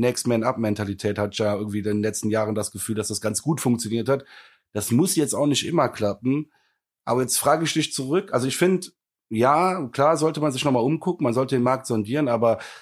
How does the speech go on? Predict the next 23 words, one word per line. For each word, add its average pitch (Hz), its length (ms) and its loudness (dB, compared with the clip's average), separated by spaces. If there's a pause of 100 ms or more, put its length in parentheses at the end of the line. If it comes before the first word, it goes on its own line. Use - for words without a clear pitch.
(160)
man 107 160 -2
sollte 139 240 4
da 117 80 0
jetzt 113 180 0
auch 113 100 -6
keinen 123 200 0
Schnellschuss 123 560 0
wagen, 101 180 2
weil 101 120 0
dann 135 200 2
sind 147 160 -2
wir 139 140 0
wieder 139 160 2
in 127 100 2
Zeiten 139 380 0
von, 135 220 2
und 127 100 2
das 123 120 -2
meine 151 180 2
ich 147 80 -4
jetzt 143 140 -2
gar 147 140 2
nicht 135 300 -2